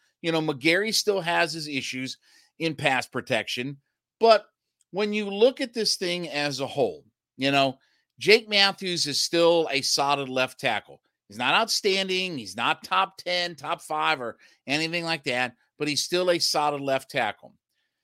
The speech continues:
Your center position, between drafting Dahlman and Hennessy, let's be honest, you're, you could upgrade at center, and you probably should,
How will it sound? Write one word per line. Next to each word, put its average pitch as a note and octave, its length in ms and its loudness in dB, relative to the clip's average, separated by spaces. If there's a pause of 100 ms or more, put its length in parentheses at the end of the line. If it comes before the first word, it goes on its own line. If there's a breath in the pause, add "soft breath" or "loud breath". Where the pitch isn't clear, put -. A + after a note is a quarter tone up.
(160)
Your E3 140 0
center G3 480 2
position, G#2 640 -10 (420)
between F#3+ 540 -6
drafting G#3+ 760 0
Dahlman F3+ 520 2
and D#3 120 -6
Hennessy, E3 840 -4 (560)
let's E3 280 0
be D3 200 0
honest, A#2 500 0 (800)
you're, D3+ 180 -4 (540)
you E3+ 160 -4
could E3+ 240 0
upgrade G3 560 4
at D#3+ 100 -4
center, E3+ 560 2 (140)
and C#3+ 120 0
you B2+ 120 -6
probably F3 460 2
should, F#3 640 2